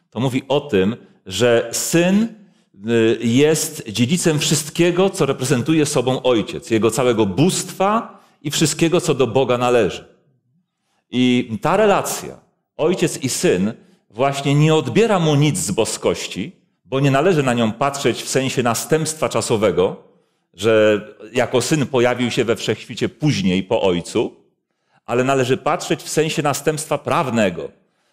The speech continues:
że wszystko, co ma ojciec, należy do syna. Jest absolutnym dziedzicem wszystkiego. Em, a analogie ziemskie, an-, te analogie, do których Pismo Święte nas zachęca, żebyśmy stosowali,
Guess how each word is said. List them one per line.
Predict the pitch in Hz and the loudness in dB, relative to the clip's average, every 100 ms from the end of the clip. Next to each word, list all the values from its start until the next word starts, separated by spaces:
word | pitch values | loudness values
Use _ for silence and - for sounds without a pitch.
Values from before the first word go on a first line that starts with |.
| _ | _
że | 92 95 127 123 - - - 110 | -8 0 2 2 0 -16 -4 -4
wszystko, | 95 - 220 214 - 185 185 185 - | -2 -2 -2 -2 -2 0 0 -4 -8
co | - | -2
ma | 143 123 | 0 0
ojciec, | 143 170 170 180 185 - _ _ _ | 0 0 0 -2 -2 -12 _ _ _
należy | 117 135 139 165 165 175 220 220 - _ _ | -2 2 4 4 4 2 2 -2 -16 _ _
do | 92 139 147 165 175 - _ _ _ | -4 2 2 2 -4 -16 _ _ _
syna. | - - 175 107 67 - _ _ _ _ _ | -8 0 0 0 -6 -12 _ _ _ _ _
Jest | 117 139 - - | 0 0 0 -2
absolutnym | 190 196 - 180 180 170 139 | -2 0 -2 0 0 -2 -2
dziedzicem | 123 131 131 110 | -4 -6 -6 -6
wszystkiego. | - - - 71 - _ _ _ _ _ _ _ _ _ _ _ _ _ | -10 -14 -12 -12 -12 _ _ _ _ _ _ _ _ _ _ _ _ _
Em, | 107 113 113 120 120 120 - | 0 2 0 -2 2 2 2
a | 135 131 - - | 0 0 -2 -4
analogie | 127 135 123 151 247 170 123 | -4 0 2 2 2 0 -2
ziemskie, | 113 101 95 - 78 69 - | -2 -4 -4 -10 -14 -6 -6
an-, | 113 - | -6 -6
te | - - | -6 -4
analogie, | 120 120 120 202 139 | -2 0 2 2 0
do | 101 95 | -2 -4
których | - 95 - | -4 -8 -8
Pismo | 123 - 117 | -16 -8 -8
Święte | - 135 165 | -6 -4 -2
nas | 185 | 0
zachęca, | 180 214 302 349 - 117 | 0 0 -2 -2 -4 -2
żebyśmy | 107 120 131 | -2 -4 -10
stosowali, | 127 147 - 170 269 208 | -8 -8 -6 -4 -4 -6